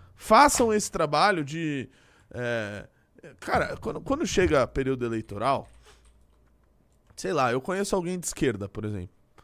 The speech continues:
Eu falo, "Olha, você que é um cara de esquer-, uma pessoa de esquerda, cara, deixa eu ver aqui uma pessoa, um candidato legal aqui, de, de, legal não, mas assim, um candidato que se adapte ao que você acredite."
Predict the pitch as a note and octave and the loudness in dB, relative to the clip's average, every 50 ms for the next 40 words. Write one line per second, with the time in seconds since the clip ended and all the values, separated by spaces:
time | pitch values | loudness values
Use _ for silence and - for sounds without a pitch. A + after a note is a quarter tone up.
0 | _ _ _ _ _ _ _ _ - B4+ B4+ G4+ - - A#3 A#3 A#3 C4+ C#4 B3+ | _ _ _ _ _ _ _ _ -4 -2 -2 0 2 4 6 6 6 6 6 6
1 | E3 D3 C#3+ D3+ F#3 G#3 - F#4+ - - A3 F3 - D#3+ C#3+ C3 - - - - | 4 4 2 -2 -4 -8 -8 -8 -8 -10 -8 -6 -4 -2 -2 -4 -4 -8 -12 -8
2 | - C#3+ A#2+ F2+ B2 B2+ A#2+ - B2 - - A2+ - - - - G3+ G#3+ F3+ C3 | -8 -8 -6 -6 -8 -10 -10 -12 -12 -10 -10 -12 -12 -12 -4 -2 0 0 0 0
3 | A#2 G#2+ F#2+ - _ _ _ _ _ _ _ _ - - - A#3 - F3+ - D#4+ | -4 -6 -10 -14 _ _ _ _ _ _ _ _ -10 -8 -4 -4 -4 -4 -6 -6
4 | F4 C#4 A#3+ G#3+ E3+ - F3+ E3 D3 D3 D3 D3 - D3 C3 - D3 D3 D3 - | -2 0 0 0 0 -2 -6 -4 -4 -4 -4 -2 -4 -4 -4 -4 -8 -8 -6 -6
5 | E3 D3 C#3+ C3+ C#3 C3+ C3 - C3+ C3 C3 B2 B2 A#2+ A#2 A2+ A2 - - A#2 | -4 -4 -2 -2 -2 -2 -2 -2 -2 -2 -2 0 2 2 2 2 0 -2 -6 -10
6 | A2 - - - A#2 A#2 - - G#2+ A2 A2 G#2+ C3+ F#3+ G3+ D3 C3 A#2+ A2 A2+ | -10 -12 -16 -16 -16 -16 -12 -8 -6 -4 -2 0 2 2 2 0 0 -2 -2 -4
7 | G#2+ G#2 - - B2 - - - - _ _ _ _ - G4+ G4 - G4 C4+ A#3+ | -6 -6 -8 -10 -12 -12 -14 -20 -20 _ _ _ _ -16 -8 -4 -4 -4 0 2
8 | A#3 C4 A#3 - - - A3 G#3+ F3+ - A3 G3 F3 D3+ D#3+ D#3 D3+ - - F3 | 2 2 2 0 -2 -4 -4 -2 0 4 4 4 6 6 6 6 4 2 0 0
9 | D3 C#3 - C#3 D3 C#3 - D3 C3+ - - C3+ B2+ A#2 A2+ A2 G2+ - - - | 0 0 -2 -2 -4 -2 -2 -2 -4 -2 -4 -4 -4 -4 -4 -8 -10 -10 -14 -20